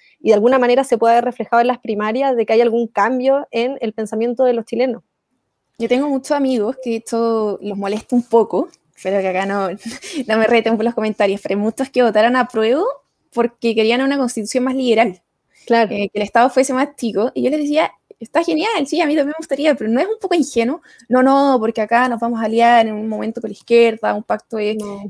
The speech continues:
Speaker 2: paz social, y el, y la Constitución va a ser más pequeña, entonces el Estado va a ser más pequeño", y bueno, <laughs> me pasó todo lo contrario.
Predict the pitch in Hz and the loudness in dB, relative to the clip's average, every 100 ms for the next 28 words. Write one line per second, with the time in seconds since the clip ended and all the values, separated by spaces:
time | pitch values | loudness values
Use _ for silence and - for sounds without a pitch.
0 | 175 220 - 220 - 240 240 240 233 220 | -2 -2 -2 -8 2 4 4 2 0 -2
1 | 196 196 _ 208 202 202 202 208 208 220 | -2 -6 _ -10 -4 -4 -4 -10 -8 -6
2 | 226 226 226 - 214 262 269 254 240 226 | -6 -6 -8 -6 -4 2 2 2 -2 -6
3 | 226 208 - 233 240 226 220 226 214 220 | -8 -10 -4 2 2 2 -2 -8 -8 -4
4 | 233 240 254 202 - 247 _ - - - | -4 -6 -8 -10 -10 -14 _ -14 -14 -14
5 | 240 - 240 226 226 240 - - 294 - | -12 -6 -4 -4 -2 0 2 2 2 2
6 | 285 285 254 - 302 202 | 0 0 -2 0 0 0